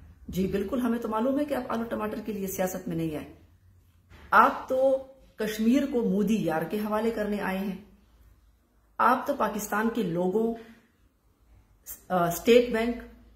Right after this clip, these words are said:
और खजाने को आईएमएफ़ के हवाले करने आए हैं, आप तो हेलीकॉप्टर में फिरने आए हैं।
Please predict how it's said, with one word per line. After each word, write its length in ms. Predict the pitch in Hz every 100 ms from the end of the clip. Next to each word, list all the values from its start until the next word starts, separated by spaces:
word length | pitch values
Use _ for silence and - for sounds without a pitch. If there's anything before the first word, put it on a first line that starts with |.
| _
और 300 | 185 196 185 -
खजाने 380 | 196 185 202 214
को 160 | 220
आईएमएफ़ 480 | 185 165 160 170 -
के 80 | 226
हवाले 340 | 214 214 220
करने 260 | 220 208 208
आए 200 | 185 190
हैं, 500 | 208 180 - - - - - - -
आप 240 | 220 262 -
तो 60 |
हेलीकॉप्टर 540 | 240 190 165 175 - 233
में 200 | 254 247
फिरने 260 | 247 226
आए 180 | 202 202
हैं। 400 | 208 185 196